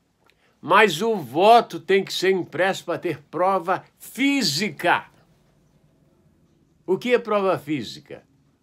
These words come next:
Quando prenderam um homem que atacou o Bolsonaro com um punhal, com uma faca, eles encontraram a faca. Isso é uma prova física. O voto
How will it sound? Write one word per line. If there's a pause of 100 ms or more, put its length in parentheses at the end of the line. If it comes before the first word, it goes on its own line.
(440)
Quando
prenderam
um
homem
que
atacou
o
Bolsonaro (840)
com
um
punhal,
com
uma
faca, (1300)
eles
encontraram
a
faca.
Isso
é
uma
prova
física. (500)
O
voto